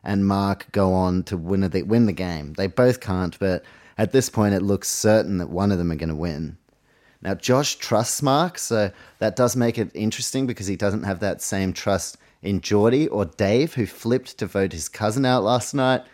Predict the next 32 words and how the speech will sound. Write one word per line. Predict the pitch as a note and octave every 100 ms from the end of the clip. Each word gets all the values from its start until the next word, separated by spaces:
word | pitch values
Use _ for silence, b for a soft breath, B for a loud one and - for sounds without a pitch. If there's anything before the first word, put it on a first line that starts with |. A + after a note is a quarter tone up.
| b b -
So | - B2 A#2+
Josh | - D3+ E3 -
may | A2+ B2
very | G#2+ G#2 A2 A#2
well | G#2 G#2 F#2+
stick | - G#2+ G2+
with | A#2 -
Mark. | A2+ A2+ A2 - b b b -
The | G2
votes | A2+ B2 B2+ -
are | G#2+
gonna | A2+ G#2+
be | G#2
very | D#2+ G2+ G2+ F#2+
interesting | F#2+ G2+ - G2
as | F#2 -
far | G2+ F#2+ F#2
as | F2+ - b b
how | A2+
the | A#2+
game | A#2 A#2+ A#2
goes | A2 G2+ F2+
forward | - F2+ F2+ F2+
from | - F#2+
here | F2 F2+ F2+ F2+
in | E2+
the | F2
final | - F#2+ F2+ F2
four | - G2+ F#2 F2+
episodes | E2 F2+ - F#2 E2+ -
to | -
follow. | - - F2 F2 E2+